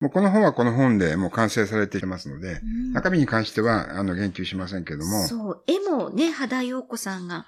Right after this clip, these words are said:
Speaker 1: はい、自分で描いてますね。
Speaker 2: 描かれてるんですね。
Speaker 1: はい。
Speaker 2: 可愛いです。
Speaker 1: はい。で、もし皆さんが童話書くときに、じゃあどういうふうに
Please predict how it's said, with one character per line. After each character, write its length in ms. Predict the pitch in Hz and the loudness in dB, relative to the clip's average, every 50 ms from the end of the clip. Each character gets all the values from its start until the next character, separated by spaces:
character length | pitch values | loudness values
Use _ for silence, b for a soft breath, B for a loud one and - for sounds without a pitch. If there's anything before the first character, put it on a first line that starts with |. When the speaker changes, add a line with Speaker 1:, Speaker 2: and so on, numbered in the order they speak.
| - - | -12 -4
Speaker 1:
は 140 | 104 120 | -2 0
い、 60 | 110 - | 0 0
自 160 | 113 120 139 | 0 0 2
分 100 | 156 151 | 2 2
で 60 | 151 | 4
描 140 | - 147 123 | 4 2 0
い 20 | |
て 100 | - - | 0 0
ま 60 | 143 | -4
す 160 | - 220 - 165 | -4 -4 -4 -2
ね。 80 | 190 | -2
Speaker 2:
描 0 | |
か 0 | |
れ 20 | 196 | -2
て 60 | 196 | -4
る 20 | |
ん 80 | 190 185 | -6 -6
で 140 | 190 190 175 | -6 -6 -4
す 180 | 165 - 196 | -4 -4 -2
ね。 60 | 196 | -2
Speaker 1:
は 160 | 254 294 320 349 | 0 0 0 0
い。 80 | 339 | -2
Speaker 2:
可 200 | - 247 220 226 233 | -4 -8 -8 -6 -4
愛 180 | 240 262 277 302 | -4 -2 -2 -2
い 60 | 294 | -2
で 100 | 302 294 | -2 -2
す。 220 | 294 185 - 214 | -2 -2 -4 -4
Speaker 1:
は 80 | 226 214 | -4 -6
い。 180 | 185 - - _ _ _ _ _ | -8 -10 -12 _ _ _ _ _
で、 280 | - 143 156 135 - - _ _ _ _ _ - | 2 4 4 4 2 -2 _ _ _ _ _ 0
も 140 | 165 202 208 | 0 2 2
し 100 | - 214 | 4 6
皆 200 | 175 151 156 170 | 6 6 6 6
さ 180 | 165 - 165 139 | 6 4 4 6
ん 60 | 120 | 6
が 140 | 110 101 92 | 6 4 4
童 160 | 113 127 139 | 4 4 6
話 180 | 147 143 131 - | 6 4 4 2
書 120 | 127 113 | 0 -2
く 600 | - - 123 107 98 92 90 87 85 76 67 - _ _ _ _ _ _ _ _ - | 0 2 4 6 6 6 4 2 0 -2 -6 -10 _ _ _ _ _ _ _ _ -4
と 100 | - 131 | -2 -2
き 160 | 120 - 104 | 0 2 4
に、 180 | 101 104 101 92 | 6 6 6 6
じ 100 | 92 107 | 4 4
ゃ 40 | 95 | 2
あ 20 | |
ど 200 | 90 104 139 160 | 4 4 4 6
う 60 | 175 180 | 6 6
い 80 | 196 | 4
う 40 | 180 | 4
ふ 120 | 160 190 | 4 4
う 100 | 202 196 | 6 6
に 400 | 175 147 135 131 131 123 95 73 | 8 8 8 8 8 6 6 2